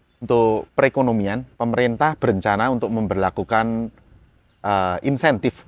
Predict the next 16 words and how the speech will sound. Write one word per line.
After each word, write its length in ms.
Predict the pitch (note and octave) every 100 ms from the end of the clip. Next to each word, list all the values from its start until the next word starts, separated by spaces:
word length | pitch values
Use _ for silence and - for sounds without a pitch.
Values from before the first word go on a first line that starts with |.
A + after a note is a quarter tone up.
| -
karbon, 400 | - A2 - F#2+ F#2 F2 F2 E2 E2 G#2+
pengurangan 400 | G2+ F#2+ F#2+ G2
karbon 640 | F#2 - F2+ E2+ E2+ D#2+ - _ _ _ _ _
ya, 160 | E2 F#2+
yang 160 | G2+ G2
dihasilkan 560 | G2+ F2+ G2 F#2+ F#2+
oleh 160 | F#2 F2+
perusahaan-perusahaan 800 | F#2 F2+ F#2 F2+ G2 E2+ F2+ A#2+
sebesar 380 | - - D3+ D3+
tiga 240 | G#2+ F2+
puluh 240 | G#2 G#2 A#2
rupiah 240 | A#2+ F#2
per 400 | - D3+ D3 C#3+ - _ _
ton 380 | - C3 A2 F2+
karbon 340 | G#2+ F#2+ A2+ F#2
kredit. 240 | G2 -